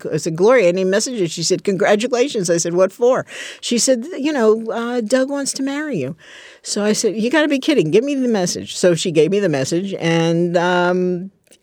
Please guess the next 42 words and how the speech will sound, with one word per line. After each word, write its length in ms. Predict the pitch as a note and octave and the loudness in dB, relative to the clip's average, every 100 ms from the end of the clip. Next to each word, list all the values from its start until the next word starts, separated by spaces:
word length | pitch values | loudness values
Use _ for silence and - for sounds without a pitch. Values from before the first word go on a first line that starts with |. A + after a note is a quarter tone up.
| - | 0
I 120 | G3 | 0
called 280 | G3 D4 F#4+ | 2 2 4
him 120 | F4 | 2
back. 240 | G4 A4+ G#3 | 2 -2 -2
I 60 | |
said, 200 | - A3+ | -2 0
"Is 140 | A3 C#4 | 0 2
this 180 | G#4 | 2
a 80 | F#4 | 2
joke?" 560 | G3 - A#2 C3 - - _ _ _ _ - - | 0 -2 -2 -4 -8 -20 _ _ _ _ -18 -4
And 100 | A#3 | 2
so 100 | C4 | 4
we 140 | C#4 | 2
went 240 | A#3 B3 C4 | 0 0 2
out. 380 | D3+ C#3+ F3 - _ - | 2 2 0 -2 _ 0
I, 120 | G3 G#3+ | 0 4
I 120 | C#4 | 2
was 240 | D4+ C#4+ - | 2 0 -2
terrible 520 | C4 B3 A#3+ D#3 C3+ | 0 2 2 2 0
because 440 | E3+ G3+ F3+ E3 | -2 2 0 2
I 120 | F#3+ F#3 | 0 2
made 360 | G3 G#3 G#3 | 2 2 2
my 240 | F#3+ F#3+ A3 | 2 2 0
favorite 480 | - E3 C#3+ C#3+ C3 | 2 2 2 -4 -8
food, 340 | - D3+ D3 | -2 0 0
which 180 | D3+ - | -4 -4
was 160 | D3 C#3+ | -4 2
liver 280 | D#3+ D#3 C#3+ | 2 2 -4
and 120 | C#3 | -4
spinach, 540 | - E3+ C3 - - _ _ - | -4 -4 -2 -4 -8 _ _ -2
<laughs> 1120 | F#4+ D4 C#4+ - - - - E3+ - - - | -2 2 0 0 -8 -8 -12 -12 -12 -16 -4
which 180 | E3 D#3+ | -2 0
he 120 | D3+ | -4
hated, 680 | - D#3 F#3 D#3 B2 F#3 | -2 0 2 2 0 0
but 140 | D4 G#3 | 2 4
he 100 | B3+ | 2
stayed. 640 | - D#4 G4 D4 A#2+ G#2 _ - - _ | 2 2 4 2 0 -6 _ -20 -20 _
And 220 | F#3+ F#3+ F#3 | -2 0 2
so 260 | - G3+ | 4 4
we 140 | A3 B3+ | 2 0
got 160 | C4+ | -2
married 340 | C#4+ E4 G#3 | -2 -4 -8